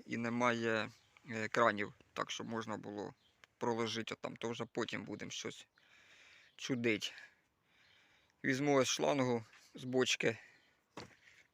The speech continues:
та пролью нею. Вода за день прогрілась, сьогодні дуже жарко, в теплиці тридцять два,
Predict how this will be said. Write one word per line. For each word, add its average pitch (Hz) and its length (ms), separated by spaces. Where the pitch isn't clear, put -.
та 117 100
пролью 117 340
нею. 110 340
Вода 117 300
за 120 140
день 117 220
прогрілась, 123 680
сьогодні 117 460
дуже 117 440
жарко, 117 500
в - 40
теплиці - 460
тридцять 110 440
два, 135 320